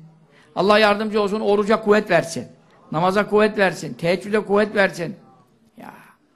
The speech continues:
bunlar, bu on günün zikri de biraz şey, vakit alır. O da kolay değil. O da bir, yani yirmi dakika, yarım saat falan bizim millete çok zor geliyor ya.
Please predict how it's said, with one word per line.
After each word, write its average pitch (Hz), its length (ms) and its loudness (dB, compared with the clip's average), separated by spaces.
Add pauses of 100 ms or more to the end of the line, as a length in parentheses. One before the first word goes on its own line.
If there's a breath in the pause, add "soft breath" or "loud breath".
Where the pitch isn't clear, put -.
(140)
bunlar, 202 280 -4 (600 soft breath)
bu 202 420 6
on 214 160 4
günün 214 280 0
zikri 214 360 -4
de 214 160 2
biraz 190 300 0
şey, 135 300 -6
vakit 165 280 -2
alır. 151 240 -4 (720)
O 156 80 -10
da 190 100 -4
kolay 190 360 2
değil. 147 280 -8 (380)
O 165 120 -14
da 170 120 -8
bir, 165 180 -12 (260 soft breath)
yani 175 280 -4
yirmi 240 260 0
dakika, 214 240 0
yarım 214 320 0
saat 214 320 -4
falan 233 300 -6
bizim 220 200 -10
millete 220 480 -4
çok 302 260 4
zor 240 160 0
geliyor 165 360 -6
ya. 135 260 -14